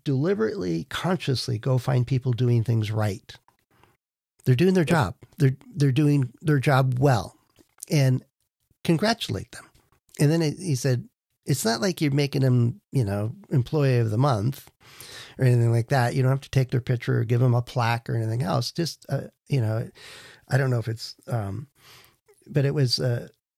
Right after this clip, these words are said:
Speaker 1: one of the recommendations is just get a little slip of paper and pull it out of your pocket and write down, 'Thanks, you're doing your job well,' and maybe a detail or two about it. Date, sign it, hand it to 'em." And so I did that.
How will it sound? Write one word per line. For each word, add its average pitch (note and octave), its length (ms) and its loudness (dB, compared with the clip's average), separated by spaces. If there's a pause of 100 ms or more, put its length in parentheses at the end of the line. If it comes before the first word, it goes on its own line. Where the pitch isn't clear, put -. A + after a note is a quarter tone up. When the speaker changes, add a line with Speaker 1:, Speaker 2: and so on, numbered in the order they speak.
(160)
Speaker 1:
one E3 200 0
of G#3 80 2
the F#3+ 80 0
recommendations A#2+ 840 -2
is A#2 120 -6
just D#3+ 140 -6
get G#3+ 140 0
a E3+ 40 0
little F#3 200 0
slip F#3+ 260 -2
of F#3+ 100 -4
paper C3+ 460 0 (1000)
and A#2+ 240 2
pull F#3 200 2
it F#3 60 2
out F3 80 0
of D#3+ 60 0
your D3+ 80 -2
pocket C3 360 -2
and - 80 -4
write C3+ 200 0
down, A#2 400 2 (560)
'Thanks, C#3 360 0
you're B2+ 80 2
doing B2+ 240 4
your B2 120 2
job A2 320 0
well,' A2 400 0
and A2 260 0
maybe A#2 260 2
a A2 60 0
detail A2+ 460 -2
or F#2+ 100 -6
two A2+ 160 0
about G2 300 -4
it. G#2+ 100 -8 (420)
Date, C#3 320 0
sign F2+ 220 -4
it, - 100 -16 (200)
hand A#2+ 180 0
it G#2 120 -6
to G2+ 80 -8
'em." G2 100 -10 (1500)
And B2 240 0
so D#3 100 -4
I E3 60 0
did C#4 200 0
that. - 220 -6